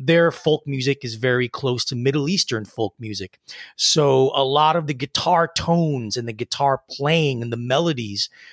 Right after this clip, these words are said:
that come up on this album, L W, the previous one, K G,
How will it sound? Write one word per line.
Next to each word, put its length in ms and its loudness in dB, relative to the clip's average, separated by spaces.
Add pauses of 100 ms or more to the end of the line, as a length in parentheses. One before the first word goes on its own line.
(160)
that 320 -2
come 220 0
up 120 2
on 200 -4
this 220 2
album, 460 2
L 200 2
W, 580 0
the 100 -16
previous 640 2
one, 300 -4
K 300 -2
G, 360 -2